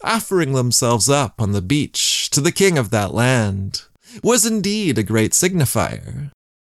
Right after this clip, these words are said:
but less so as to what it actually signified. In the section we're entering here, we haven't entirely left behind those hybrids, those marvels,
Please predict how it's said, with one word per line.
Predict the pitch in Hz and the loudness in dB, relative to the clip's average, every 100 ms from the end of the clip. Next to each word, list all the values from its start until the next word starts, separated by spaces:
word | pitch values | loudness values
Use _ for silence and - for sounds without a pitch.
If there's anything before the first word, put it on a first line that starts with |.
| _ - | _ -10
but | 196 233 233 | -2 2 4
less | 247 175 | 4 2
so | - 123 113 104 104 110 | 2 2 2 0 -4 -6
as | - 127 - | -2 0 2
to | 123 | 2
what | 120 | 2
it | 107 | 2
actually | 101 107 - 101 98 | 0 -2 -2 -2 -2
signified. | 98 104 90 92 - 120 127 65 - - - _ _ _ _ _ _ _ _ - | 0 -2 -2 -6 -2 0 0 -4 -12 -14 -20 _ _ _ _ _ _ _ _ -4
In | 202 | 0
the | 214 | 2
section | 160 143 117 - 117 104 98 | 4 2 0 0 -2 -2 0
we're | 110 120 | 2 4
entering | 117 - 101 92 | 4 2 0 2
here, | 104 127 123 107 101 104 117 _ - 147 | 2 4 4 2 0 -4 -8 _ -12 0
we | 208 | 2
haven't | 226 226 226 | 2 0 -2
entirely | 214 196 131 120 131 139 131 | -2 0 0 2 2 2 2
left | 101 117 - | 2 0 0
behind | 117 107 104 98 107 113 | -2 2 0 0 -2 -2
those | - 90 78 - | -2 -2 0 -2
hybrids, | 104 110 107 113 120 127 - | 0 0 2 0 0 -2 -4
those | 98 92 87 95 - | -2 -2 -2 -2 0
marvels, | 113 110 110 117 110 110 120 - - | 2 2 2 2 0 0 0 0 -2